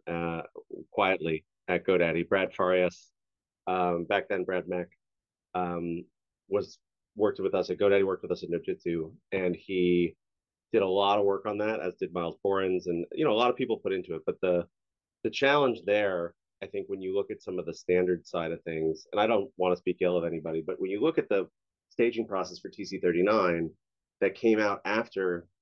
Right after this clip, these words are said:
E S six, stage three has to be in two browsers unflagged.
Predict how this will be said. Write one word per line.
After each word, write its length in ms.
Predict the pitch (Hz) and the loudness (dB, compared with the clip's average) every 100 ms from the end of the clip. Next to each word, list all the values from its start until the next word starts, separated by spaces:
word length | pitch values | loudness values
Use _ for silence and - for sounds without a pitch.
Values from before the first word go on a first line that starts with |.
| - | -4
E 80 | 98 | -2
S 220 | 90 - | -2 -2
six, 420 | 156 98 - - _ _ _ _ _ _ _ | 0 0 -4 -20 _ _ _ _ _ _ _
stage 600 | - 123 123 131 - - - _ _ _ _ 131 | 0 4 4 4 -4 -12 -20 _ _ _ _ -12
three 680 | 104 143 135 95 92 98 _ _ | -4 -2 -2 -2 -6 -10 _ _
has 260 | 107 107 - | -2 -2 -2
to 120 | 101 | -2
be 280 | 104 104 90 | 0 2 2
in 140 | 92 | 2
two 240 | - 139 120 | 0 -4 2
browsers 460 | 113 110 107 104 - | 4 4 0 -4 -2
unflagged. 640 | 104 101 101 80 73 | -2 -2 -4 -6 -8